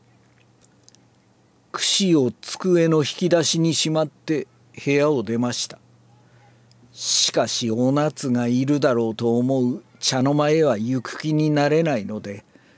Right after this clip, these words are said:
すぐ庭へ出ました。やぶ庭という千坪余りの庭は、人に姿を見られたくない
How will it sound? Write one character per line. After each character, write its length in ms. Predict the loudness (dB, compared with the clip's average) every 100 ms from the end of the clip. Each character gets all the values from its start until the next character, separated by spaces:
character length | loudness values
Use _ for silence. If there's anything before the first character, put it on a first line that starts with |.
| _ _ _ _
す 300 | -10 -4 -4
ぐ 120 | 0
庭 360 | 2 2 2 0
へ 80 | 0
出 160 | 0
ま 140 | 0 -2
し 120 | -4
た。 140 | -8 _ _ _ _ _ _ _ _ _ _ _ _ _ _ _ _ _
や 240 | 2 2 4
ぶ 160 | 4
庭 300 | 6 4 2
と 180 | 2 2
い 100 | 2
う 240 | 2 0 0
千 420 | 0 2 2 2
坪 340 | -2 0 2
余 320 | 4 2 0
り 40 | 0
の 120 | 2
庭 320 | 4 4 2
は、 240 | 0 -4 -10 _ _ _ _ _ _ -8
人 320 | -4 0 2
に 140 | 2
姿 500 | 2 2 2 2 2
を 60 | 2
見 160 | 2 2
ら 160 | 2
れ 100 | 0
た 180 | -2 -6
く 120 | -4
な 180 | -2 -2
い 220 | -4 -8